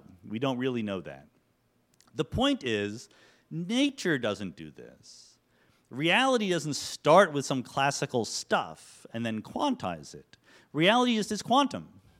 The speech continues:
from the beginning. So if we were to follow nature, what we should do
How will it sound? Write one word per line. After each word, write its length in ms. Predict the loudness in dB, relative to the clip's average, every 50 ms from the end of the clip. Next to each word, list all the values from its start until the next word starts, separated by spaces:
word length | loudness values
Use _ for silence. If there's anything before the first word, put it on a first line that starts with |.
| _ _ _
from 220 | 2 4 4 4
the 80 | 2 -2
beginning. 540 | -2 -2 -2 0 0 0 0 -2 -6 -8 -16 _ _ _ _ _ _ -20 -20 -20 -20 _
So 240 | -2 4 6 6 6
if 160 | 6 2 0
we 80 | 0 0
were 80 | 0 0
to 140 | -2 -6
follow 480 | -8 -2 0 2 2 2 2 4 2 2
nature, 560 | 2 2 2 0 0 -2 -6 -6 -4 -4 -2
what 160 | -2 -2 -2
we 100 | -2 -2
should 420 | -2 -4 -2 4 6 6 6 6 2
do 460 | -6 -6 -6 -6 -10 -12 -12 -14 -14